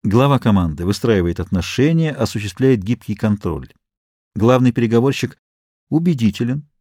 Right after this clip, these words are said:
способен к творчеству, гибок. Переговорщик поддержка создает новые варианты, успокаивает чувства собравшихся. Наблюдатель, секретарь,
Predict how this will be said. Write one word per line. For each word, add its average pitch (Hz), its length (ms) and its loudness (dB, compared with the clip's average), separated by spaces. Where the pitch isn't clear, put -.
способен 156 460 0
к - 100 -8
творчеству, 127 680 -2
гибок. 110 500 -4
Переговорщик 143 640 2
поддержка 117 800 -2
создает 120 640 2
новые 110 420 4
варианты, 123 640 2
успокаивает 139 680 0
чувства 175 400 -4
собравшихся. 87 720 -6
Наблюдатель, 113 720 4
секретарь, 135 520 -2